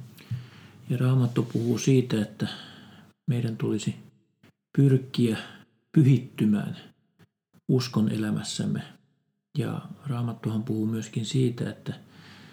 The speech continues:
olemme tällaisen taistelun keskellä.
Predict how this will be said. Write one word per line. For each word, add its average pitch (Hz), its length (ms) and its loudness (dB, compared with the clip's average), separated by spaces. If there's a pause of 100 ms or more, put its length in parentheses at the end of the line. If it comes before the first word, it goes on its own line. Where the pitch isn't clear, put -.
(680)
olemme 117 260 -2
tällaisen - 480 -6 (720)
taistelun 113 640 4 (200)
keskellä. - 720 0